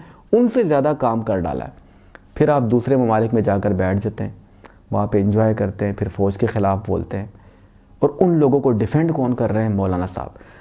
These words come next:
मीडिया डिफेंड करता है, कोई आम आदमी डिफेंड करता है, ना समझ बंदा हो तो बात समझ में आती, चलो ना समझ हो उसको नहीं पता, मीडिया पैसे लेता है सबको पता है।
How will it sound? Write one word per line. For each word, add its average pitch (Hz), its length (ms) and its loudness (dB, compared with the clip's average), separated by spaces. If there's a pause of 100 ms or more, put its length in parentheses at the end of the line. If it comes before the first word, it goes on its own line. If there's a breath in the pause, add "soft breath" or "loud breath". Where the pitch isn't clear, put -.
(200 loud breath)
मीडिया 185 340 4
डिफेंड 131 360 2
करता 95 320 -2
है, 92 140 -6
कोई 185 300 0
आम 170 240 2
आदमी 139 240 2
डिफेंड 117 300 0
करता 107 220 0
है, 120 60 2
ना 107 120 0
समझ 107 300 0
बंदा 90 260 -2
हो 101 160 -6 (360 loud breath)
तो 156 60 0
बात 147 200 2
समझ 156 260 0
में 147 160 2
आती, 135 180 0
चलो 139 220 0
ना 127 160 2
समझ 113 320 2
हो 113 60 2
उसको 107 200 0
नहीं 104 120 0
पता, 95 220 -4
मीडिया 123 420 2 (140)
पैसे 101 240 0
लेता 107 240 0
है 104 40 -2
सबको 95 300 -6
पता 98 240 -6
है। 101 80 -10